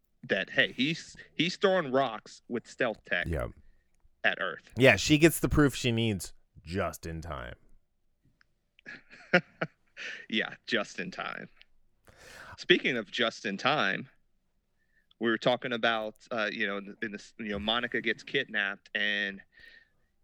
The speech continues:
Speaker 2: No, no, that was
Speaker 1: uh,
Speaker 2: in the last episode. Monica, where they found her all in the second episode.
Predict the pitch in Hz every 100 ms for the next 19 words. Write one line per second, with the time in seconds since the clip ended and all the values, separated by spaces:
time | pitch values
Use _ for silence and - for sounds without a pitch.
0 | - 131 156 156 147 151 180 180 120 117
1 | - - 80 73 85 92 92 92 90 95
2 | 131 131 123 101 82 82 78 78 - 76
3 | 71 65 - - -